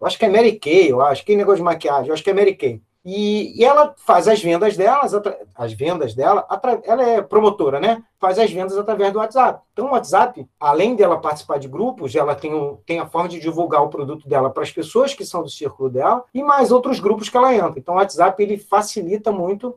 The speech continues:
e te ajuda muito. Nas mídias sociais, você pode botar lá no seu Instagram um link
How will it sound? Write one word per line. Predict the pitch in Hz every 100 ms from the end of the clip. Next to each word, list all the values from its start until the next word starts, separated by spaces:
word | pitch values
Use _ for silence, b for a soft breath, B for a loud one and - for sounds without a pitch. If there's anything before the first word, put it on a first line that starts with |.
| _
e | 165
te | 202
ajuda | 185 202 254
muito. | 226 143 - -
Nas | 302 254
mídias | 233 196 190
sociais, | 170 - 196 285 226 160
você | 185 262
pode | 247 233 220
botar | 214 220 196
lá | 190
no | 175
seu | -
Instagram | 170 - 165 208 262 - b b 247
um | 262
link | 202 269 311 - 143